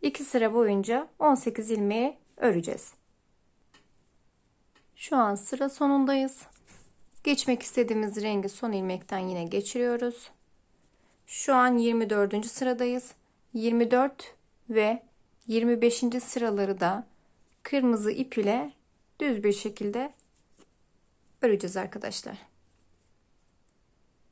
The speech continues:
Evet arkadaşlar, kırmızıyla on sekiz ilmeğimizi iki sıra boyunca ördük. Şimdi yine beyaza geçiş yapıyoruz.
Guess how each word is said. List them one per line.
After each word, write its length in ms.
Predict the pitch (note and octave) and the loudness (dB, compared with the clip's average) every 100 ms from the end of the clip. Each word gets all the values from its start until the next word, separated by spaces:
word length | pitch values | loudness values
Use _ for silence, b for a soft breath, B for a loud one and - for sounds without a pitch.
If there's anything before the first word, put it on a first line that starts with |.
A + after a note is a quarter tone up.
| _ _ _ _ _ C4 _ - C4+ - - - - - - - - - - | _ _ _ _ _ -20 _ -20 -20 -20 -20 -20 -20 -20 -20 -20 -20 -10 2
Evet 300 | C#4+ G#3+ G#3+ | 6 6 4
arkadaşlar, 640 | G3+ G3+ G3+ G3+ - D4 | 0 0 0 2 4 4
kırmızıyla 920 | C#4+ C4 B3 A#3+ G#3+ A#3 G#3 A3+ D4+ D#4+ B B B | 4 0 2 2 0 0 2 2 2 0 B B B
on 140 | C4+ B3 | 2 2
sekiz 420 | A#3 A3+ G#3+ - - | 2 -4 -8 -8 -2
ilmeğimizi 540 | A#3+ A3 G3+ G3 A3+ | 2 4 4 2 0
iki 140 | C4 - | -4 -4
sıra 280 | - G#3 G3 | -2 0 0
boyunca 320 | F#3+ F#3 F#3+ | 0 0 0
ördük. 440 | B3+ A#3+ G#3+ C4+ | 2 2 2 -4
Şimdi 360 | - C#4 G#3+ A3+ | -4 -2 -2 0
yine 420 | A#3 G3 G3 B3 b b b b - - - | 0 0 -2 -6 b b b b -20 -16 0
beyaza 360 | B3 G#3 F3 E3+ | 4 4 4 0
geçiş 520 | F3+ A3 - B3+ - | 0 -2 0 0 0
yapıyoruz. 640 | C4+ - C4+ C4 C4+ - | -2 0 0 0 -2 -6